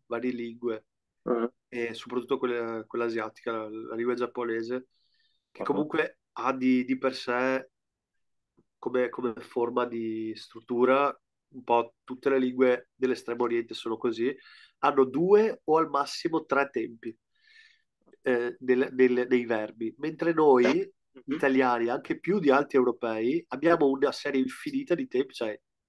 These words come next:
Speaker 1: il presente, presen-, passato prossimo, eh, presente progressivo,
Speaker 2: Mm.
Speaker 1: eh, il pa-, il futuro, futuro anteriore, cioè noi abbiamo penso circa quindici, venti tempi, tempi,
Speaker 2: Mm.
Speaker 1: mentre loro ne hanno due barra tre.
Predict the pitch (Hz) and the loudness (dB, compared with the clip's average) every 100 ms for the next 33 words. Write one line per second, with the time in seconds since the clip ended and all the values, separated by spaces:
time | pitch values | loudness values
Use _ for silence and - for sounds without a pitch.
0 | _ - 120 120 123 117 120 120 - 123 | _ -6 -4 -2 0 2 0 0 -4 -4
1 | 120 113 123 123 117 123 117 123 123 117 | -4 -4 -4 -4 -8 -8 -8 -4 -2 -2
2 | - 123 120 120 - - - - _ _ | -6 -6 -6 -8 -16 -20 -20 -20 _ _
3 | - 127 123 120 110 120 113 127 120 131 | -4 0 2 0 -2 -6 -6 -2 4 2
4 | 131 135 131 127 127 123 123 120 120 117 | 4 2 4 4 2 2 0 0 -2 -4
5 | 123 120 - - 120 113 113 120 _ _ | -6 -6 -8 -4 -2 0 0 -2 _ _
6 | - 123 - 123 120 117 139 131 131 131 | -18 -18 -14 -4 0 0 0 2 0 -2
7 | 131 139 135 143 - 143 143 139 139 127 | -4 0 2 2 0 2 2 4 2 4
8 | 127 123 127 147 131 _ _ - 170 151 | 4 2 -2 -2 -4 _ _ 2 6 6
9 | 139 143 135 - 151 - 127 - 139 - | 6 4 0 0 0 -2 -8 -4 -2 -2
10 | 135 160 - 131 123 139 131 131 - 123 | -2 -4 -2 0 0 -2 -2 -4 -4 -14
11 | 123 123 113 - 180 - _ _ _ _ | -8 -6 -6 -6 -6 -8 _ _ _ _
12 | _ 160 165 160 151 170 175 143 139 131 | _ 2 2 4 6 8 8 6 4 0
13 | 143 175 180 131 131 139 110 98 | 4 4 6 4 2 -2 -6 -10